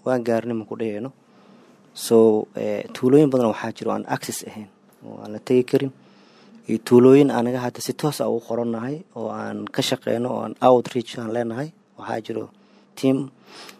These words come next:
een, u diyaarsan loo training gareeyay oo tuulooyinka tago. Laakiin waa un tuulooyin anaga project-iga noogu jiro.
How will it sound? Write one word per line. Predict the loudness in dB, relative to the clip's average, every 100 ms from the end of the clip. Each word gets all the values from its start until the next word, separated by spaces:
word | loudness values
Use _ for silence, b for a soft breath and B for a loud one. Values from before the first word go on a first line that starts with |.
| B
een, | -4 0 0 -4 _ _ 0
u | 4
diyaarsan | 6 6 4 2 2
loo | 0
training | 0 0 0 -2
gareeyay | -4 -4 -6 -12 -12
oo | -12 -12 -14
tuulooyinka | -8 -4 -2 -4 -6
tago. | -10 -10 -6
Laakiin | -4 0 2
waa | 4
un | 2
tuulooyin | -4 -2 0 0 0
anaga | -2 -4 -4
project-iga | 0 -2 -4 -6 -4
noogu | -2 -4
jiro. | -8